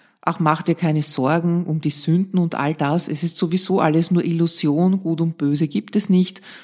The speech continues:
und das ewige Leben hast du jetzt auch schon, also brauchst du eigentlich ja gar nichts mehr tun, außer zu erkennen, dass das alles nur eine Illusion ist." Ja, ich wünsche es niemanden,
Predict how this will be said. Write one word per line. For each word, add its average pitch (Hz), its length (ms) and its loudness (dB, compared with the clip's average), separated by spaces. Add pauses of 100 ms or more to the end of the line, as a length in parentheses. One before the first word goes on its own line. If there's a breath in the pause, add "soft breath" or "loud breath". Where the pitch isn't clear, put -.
und - 280 0
das - 200 -4
ewige 185 300 4
Leben 151 380 0
hast 147 220 -2
du - 40 -4
jetzt 139 360 -4
auch 131 180 -2
schon, 127 340 -2 (340 loud breath)
also 147 480 0
brauchst 117 420 -4
du 156 60 2
eigentlich 139 540 -4
ja 143 60 -4
gar 117 220 -4
nichts 143 300 -2
mehr 143 160 -2
tun, 254 380 2 (480 loud breath)
außer 170 840 2 (380)
zu 185 160 0
erkennen, 180 640 2
dass 156 200 -2
das - 260 -6
alles 135 320 -2
nur 143 260 -2 (160)
eine 143 200 -2
Illusion 143 680 -6
ist." - 420 -14 (1000 loud breath)
Ja, 175 360 2 (680)
ich 151 200 -2
wünsche 202 300 2
es 214 180 2
niemanden, 214 580 2